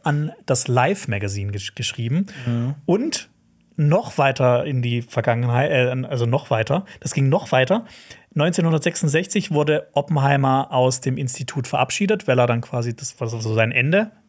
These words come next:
Speaker 1: dieser Karriere da. Und das Kuratorium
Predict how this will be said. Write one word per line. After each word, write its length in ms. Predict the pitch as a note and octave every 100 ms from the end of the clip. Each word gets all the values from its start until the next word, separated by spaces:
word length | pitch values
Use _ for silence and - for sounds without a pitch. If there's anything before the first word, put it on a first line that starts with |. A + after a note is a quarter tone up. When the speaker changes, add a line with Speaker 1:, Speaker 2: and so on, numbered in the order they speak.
| -
Speaker 1:
dieser 160 | C3+
Karriere 380 | - C#3 C#3 D3
da. 220 | D#3 G#3 G#3+ - - - - -
Und 580 | C#3+ C#3 C#3 C#3+ C#3 -
das 200 | - B2
Kuratorium 920 | - B2+ B2 - C#3+ G3+ A#3 A#3+ C4+